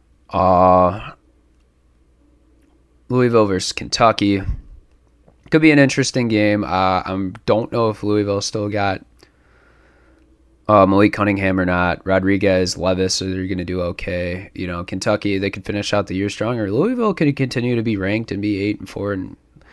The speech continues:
you know, they, after that first game versus Syracuse, I thought this Louisville team was shot, just done. But they're still playing football, man. Still doing good. Uh, Auburn versus Alabama. Uh, this, the Auburn's the team that,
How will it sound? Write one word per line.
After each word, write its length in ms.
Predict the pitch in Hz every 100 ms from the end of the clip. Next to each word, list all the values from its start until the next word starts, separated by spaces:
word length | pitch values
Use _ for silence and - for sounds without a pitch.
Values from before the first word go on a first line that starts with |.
| - - -
you 80 | -
know, 100 | 113
they, 280 | 107 98 76 58
after 320 | 65 104 -
that 200 | 104 123
first 240 | - 127 -
game 160 | 123
versus 200 | 107 98
Syracuse, 460 | - 95 95 90 92
I 80 | 101
thought 200 | 117 110
this 200 | 104 -
Louisville 400 | 101 104 101 98
team 240 | - 101
was 100 | -
shot, 400 | - - 82 - -
just 360 | 98 - 110
done. 460 | 104 90 - - 101
But 220 | - 53 - _ _ _ _ - - - - - _
they're 100 | 135
still 180 | 143 214
playing 240 | 202 208
football, 340 | 196 208 190 175
man. 280 | 165 165 - - - - -
Still 280 | - 151
doing 220 | 147 156 156
good. 300 | 156 131 110 - _
Uh, 420 | 110 110 113 113 113 - _ _ - - - _ _ _
Auburn 500 | 127 143 147 151 151
versus 360 | 139 127 - 104
Alabama. 680 | 101 90 104 151 165 156 - - - -
Uh, 300 | 82 80 78
this, 340 | 101 - -
the 260 | 123 113 95
Auburn's 400 | 98 117 117 -
the 80 | -
team 280 | - 117
that, 220 | 107 101